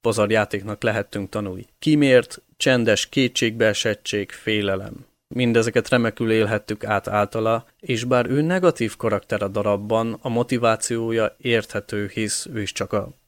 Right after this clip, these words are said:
családját és az egzisztenciáját próbálja védeni. Talán ezért,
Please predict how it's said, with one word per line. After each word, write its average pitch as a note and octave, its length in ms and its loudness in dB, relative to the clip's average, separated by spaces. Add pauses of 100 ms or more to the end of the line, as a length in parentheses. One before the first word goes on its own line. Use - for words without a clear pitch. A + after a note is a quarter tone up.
(100)
családját G#2+ 800 0 (360)
és A#2 200 -4
az A2 100 -2
egzisztenciáját A2 960 -2
próbálja G2 520 -4
védeni. F#2+ 480 -12 (320)
Talán C3+ 340 4
ezért, B2+ 680 2